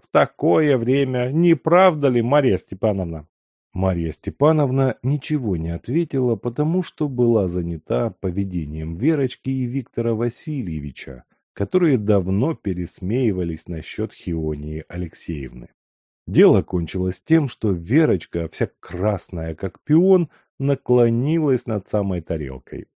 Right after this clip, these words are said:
Кажется, еще одна капелька, и девушка раскатилась бы таким здоровым молодым смехом, какого стены Бахаревского дома не слыхали со дня своего основания.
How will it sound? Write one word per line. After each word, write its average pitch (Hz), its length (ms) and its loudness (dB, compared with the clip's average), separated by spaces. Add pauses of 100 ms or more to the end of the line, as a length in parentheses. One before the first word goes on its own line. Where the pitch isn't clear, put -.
(160)
Кажется, 147 540 0
еще 139 500 -2 (100)
одна 131 640 0
капелька, 98 680 0
и 104 300 -6
девушка 101 720 -2 (240)
раскатилась 131 800 -2
бы 98 160 -4
таким 123 600 -2
здоровым 95 600 0
молодым 98 480 -2
смехом, 143 640 -2 (160)
какого 143 540 2
стены 139 580 -4
Бахаревского 107 800 -2
дома 127 400 -2
не 113 200 0
слыхали 120 680 -2
со 98 240 -2
дня 90 280 -4
своего 80 480 -4
основания. 67 800 -12